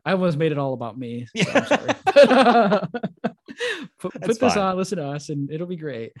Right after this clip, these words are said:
Speaker 2: Yeah, we'll calm you down before you have your, your turkey with your family and, uh, someone argues about politics or <laughs> something. Oh,
Speaker 1: Um, but I
Speaker 2: man.
Speaker 1: can't wait to come back on for when you and, um,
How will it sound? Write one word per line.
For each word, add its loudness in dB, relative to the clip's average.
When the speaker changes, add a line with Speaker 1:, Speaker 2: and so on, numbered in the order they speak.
Speaker 2:
Yeah, -6
we'll -6
calm -4
you -4
down -6
before -10
you -6
have -4
your, -8
your -4
turkey -2
with -2
your -12
family -4
and, -6
uh, -2
someone -4
argues 0
about -2
politics -2
or -6
<laughs> -12
something. -4
Oh, -4
Speaker 1:
Um, -10
but 4
I 2
Speaker 2:
man. -2
Speaker 1:
can't 4
wait 2
to -8
come 0
back 0
on 0
for -2
when -6
you -6
and, -6
um, -8